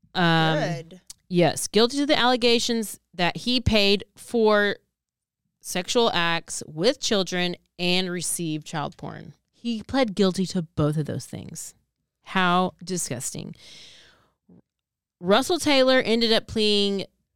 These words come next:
Speaker 1: guilty in a plea agreement because he gave evidence over,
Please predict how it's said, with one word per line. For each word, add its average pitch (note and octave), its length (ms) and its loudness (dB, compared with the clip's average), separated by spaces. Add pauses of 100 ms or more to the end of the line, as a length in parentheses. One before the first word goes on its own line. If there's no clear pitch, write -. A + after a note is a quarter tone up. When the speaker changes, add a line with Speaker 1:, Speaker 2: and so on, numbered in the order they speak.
(420)
Speaker 1:
guilty G#3+ 500 2
in F3 180 0
a E3 80 -2
plea E4 300 -2
agreement C#3+ 540 -4 (600)
because F3+ 320 -4
he B3 120 -2
gave F#3+ 180 2
evidence E3 420 0
over, B2+ 300 -6